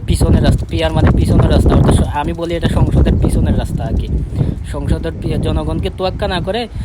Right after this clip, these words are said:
সংসদের পিছন দিয়ে ঢুকে যাওয়া, সংসদে হাসিনা যেভাবে পিছন দিয়ে পা-, পালিয়ে গিয়েছে। তো এই হচ্ছে পিআর সিস্টেমের নমুনা। তো বাংলাদেশের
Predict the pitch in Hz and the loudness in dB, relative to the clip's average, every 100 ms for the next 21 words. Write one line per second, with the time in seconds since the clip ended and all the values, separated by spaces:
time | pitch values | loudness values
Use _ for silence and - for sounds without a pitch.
0 | - - - 156 175 165 160 180 165 190 | -8 -10 -6 -4 -2 -4 -8 -8 -6 -4
1 | 180 170 226 - - - - - 135 113 | -2 -2 -2 -4 -2 0 0 0 0 -2
2 | - - - - - 143 123 117 131 135 | -2 -2 -2 -4 -4 -4 -4 -4 -4 -4
3 | 143 151 151 156 175 156 - 151 143 143 | -4 -4 -4 -4 -6 -8 -8 -6 -6 -6
4 | 143 - - 135 135 131 - - - - | -8 -8 -6 -4 -4 -2 0 0 2 2
5 | - - - - - - - 185 190 190 | 2 2 0 -2 0 0 2 2 2 0
6 | 202 - 175 165 165 - 156 151 147 139 | -2 -2 0 0 -4 -8 -8 -6 -6 -6
7 | 127 139 190 - - - - 156 156 151 | -6 -6 -8 -10 -12 -10 -8 -4 -4 -2
8 | 160 160 160 180 190 | -2 -2 -4 -2 -4